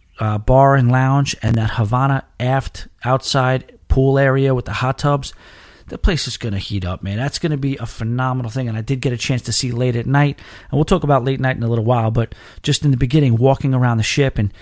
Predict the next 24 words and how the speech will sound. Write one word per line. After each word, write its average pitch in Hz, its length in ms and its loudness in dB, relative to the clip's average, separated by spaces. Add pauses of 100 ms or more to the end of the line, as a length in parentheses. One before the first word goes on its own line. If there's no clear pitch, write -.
(160)
seeing 147 360 0
that 131 200 2
aft 131 300 -2
pool, 127 240 4
and 120 80 0
then 120 80 0
going 135 320 2
upstairs 123 720 0
and 95 80 -12
checking 123 320 -2
out 107 160 -4
the - 80 -14
Lido 127 320 0
deck 131 320 0
and 101 140 -4
really 113 180 -2
enjoying 113 320 2
the 104 60 -6
Lido 147 320 0
deck, 151 400 0 (420)
uh, 98 220 -4
the 107 100 -4
rum, 135 300 2 (120)
the, 123 400 0